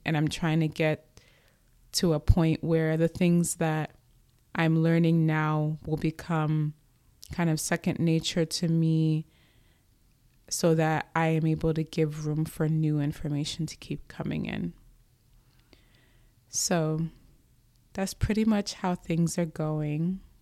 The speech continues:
when it comes to the job. And, um, the head clinician in our practice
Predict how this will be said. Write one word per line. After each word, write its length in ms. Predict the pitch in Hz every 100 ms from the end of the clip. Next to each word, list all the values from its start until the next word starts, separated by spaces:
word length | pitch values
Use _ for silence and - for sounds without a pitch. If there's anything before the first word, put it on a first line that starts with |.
| _ - - _ _ _ _ _ _ _ - _ _ _
when 140 | 175 170
it 80 |
comes 360 | 160 170 160 -
to 100 | 170
the 120 | 165
job. 440 | 156 151 143 143 151 151 _ _ _ _ _ _ _ _ _ _ _ _ - _ _ _ _ _ _
And, 680 | 175 175 170 165 165 160 - -
um, 580 | 165 160 156 156 160 156 _ _ _ _ _ _ -
the 100 | 180
head 240 | 185 180
clinician 520 | - 180 170 170 -
in 140 | 165 160
our 100 | 156
practice 840 | - 196 196 - 208 208 - -